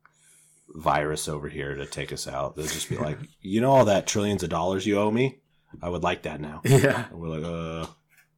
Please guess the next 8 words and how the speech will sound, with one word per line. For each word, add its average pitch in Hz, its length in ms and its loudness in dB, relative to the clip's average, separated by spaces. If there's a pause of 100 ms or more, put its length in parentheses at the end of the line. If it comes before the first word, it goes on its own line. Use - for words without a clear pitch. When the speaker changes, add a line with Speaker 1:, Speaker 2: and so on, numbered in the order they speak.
(140)
Speaker 2:
Yeah. 98 480 -6 (140)
Speaker 1:
you 92 100 -6
can 95 140 -2
have, 87 500 -2
uh, 80 680 -2 (120)
Wisconsin." 73 760 -6 (140)
Speaker 2:
Yeah. 139 840 4 (500)
<laughs> - 200 -10